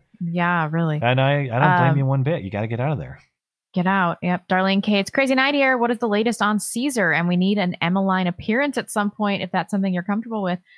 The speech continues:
Speaker 1: Um, oh, she's so cute, darling. She's so fat. She's a fat little baby.
Speaker 2: <laughs>
Speaker 1: I love her so much.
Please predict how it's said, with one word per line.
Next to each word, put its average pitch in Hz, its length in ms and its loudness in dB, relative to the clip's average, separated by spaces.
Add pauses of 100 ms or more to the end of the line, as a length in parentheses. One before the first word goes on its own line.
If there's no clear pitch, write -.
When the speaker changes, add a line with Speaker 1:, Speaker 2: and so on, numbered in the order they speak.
(200)
Speaker 1:
Um, 185 240 -2
oh, 208 220 0
she's 240 240 -6
so 208 200 -6
cute, - 340 -14
darling. 233 320 -12
She's - 160 -20
so 190 160 -6 (100)
fat. 196 500 0
She's 202 220 -6
a 185 80 -8 (160)
fat 202 240 2
little 196 160 0
baby. 196 420 0
Speaker 2:
<laughs> - 40 -6
Speaker 1:
I 160 140 -2
love 160 180 -2
her 170 80 -2
so 175 160 -4
much. 170 240 -2